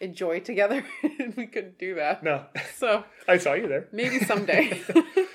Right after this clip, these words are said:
Speaker 2: Um, but so we didn't see too many, too many bird species there. Um, we didn't go down the hill. We just hung out in the park, the vegetated park at the top. Um, we had Arabian warbler, um, and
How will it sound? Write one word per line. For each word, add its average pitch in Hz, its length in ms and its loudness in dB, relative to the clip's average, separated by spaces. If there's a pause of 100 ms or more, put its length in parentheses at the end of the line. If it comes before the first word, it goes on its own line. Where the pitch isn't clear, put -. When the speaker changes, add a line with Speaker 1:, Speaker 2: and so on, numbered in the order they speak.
(220)
Speaker 2:
Um, 175 400 4
but 175 320 0
so 190 180 4
we 185 240 -2
didn't 254 160 -6
see 196 180 -6
too 185 160 -8
many, 165 260 -6
too - 180 -8
many 180 140 -4
bird 151 220 -2
species 135 380 -8
there. 135 400 -2
Um, 139 180 -2
we 151 120 0
didn't 156 160 -4
go 147 100 6
down 143 220 2
the 143 80 -6
hill. 139 180 -2
We 139 120 -4
just 147 260 -4
hung 147 180 -4
out 139 160 -4
in 147 160 -6
the 139 80 -4
park, 139 340 -2
the 147 60 -4
vegetated 135 480 -2
park 131 220 -8
at - 80 -16
the 113 60 -20
top. 165 460 -2
Um, 139 200 -6
we 139 80 0
had 131 100 -2
Arabian 139 400 -4
warbler, 151 560 0 (560)
um, 139 400 -6 (140)
and 143 260 -2